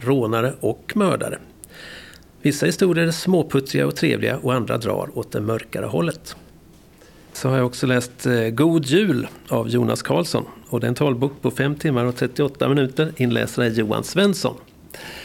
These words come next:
Skådespelaren och den inte oävna författaren Jonas Karlsson kom ut med den här kortromanen tjugohundratretton. Kommunledningen vill göra något fint för kommuninvånarna till jul, men budgeten är ansträngd så några pengar finns inte.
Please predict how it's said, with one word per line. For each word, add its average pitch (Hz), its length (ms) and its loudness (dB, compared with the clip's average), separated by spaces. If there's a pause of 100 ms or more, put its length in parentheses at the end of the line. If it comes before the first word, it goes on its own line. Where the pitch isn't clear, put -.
(320)
Skådespelaren 180 800 2
och 147 380 -4
den 143 120 0
inte 143 280 2
oävna 120 440 2
författaren 139 600 0 (100)
Jonas 120 360 2
Karlsson 196 520 0
kom 135 160 0
ut 113 200 -2
med 123 80 2
den 113 80 0
här 110 100 2
kortromanen 104 640 -2
tjugohundratretton. 110 1160 -2 (520)
Kommunledningen 190 760 4
vill 139 100 4
göra 139 160 6
något 135 260 2
fint 160 420 4
för 131 120 0
kommuninvånarna 117 920 2
till 123 140 2
jul, - 280 -2 (100)
men 127 220 0
budgeten 165 440 2
är 170 60 2
ansträngd 117 480 0
så - 140 -4
några 123 180 4
pengar 160 360 2
finns 123 320 -4
inte. 131 280 -4